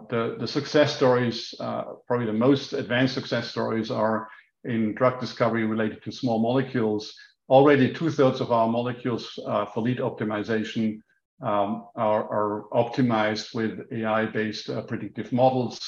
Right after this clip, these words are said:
Uh, I talked about these drug-like attributes, but also if you think about, uh, D M P K, um, which is essentially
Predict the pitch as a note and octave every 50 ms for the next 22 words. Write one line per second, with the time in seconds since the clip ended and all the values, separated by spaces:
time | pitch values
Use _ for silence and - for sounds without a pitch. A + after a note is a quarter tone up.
0 | - C3 B2 A#2 A2 A2+ A2+ A2+ G#2+ - - A#2+ A#2 - - G#2+ G#2+ G#2 G2 G#2+
1 | G#2 G2+ - - A#2+ A#2 A#2 - B2 A2 G#2+ G#2+ - - - A2+ - - A2 A2+
2 | A#2 A#2 A2+ A2 - - - - - - _ _ _ - C3 B2 D3+ D#3+ D#3 E3
3 | D3+ C3 C3+ C#3 C3 - D#3+ D#3 D3 C3+ A2+ B2+ B2 A#2+ A#2 A2 C3+ C#3 C#3 B2
4 | A2+ A2 - B2+ C3 B2 A2+ G#2+ B2 A#2+ - - D#3 D#3+ D3+ B2 A#2 A2+ A2+ -
5 | - A2 G#2+ G#2+ G#2+ G#2+ G#2+ A2+ - - _ - - A#2+ A#2 - - B2 A2+ -
6 | - - - B2+ A#2+ A#2+ A#2 - B2 A#2+ A#2 G#2+ - -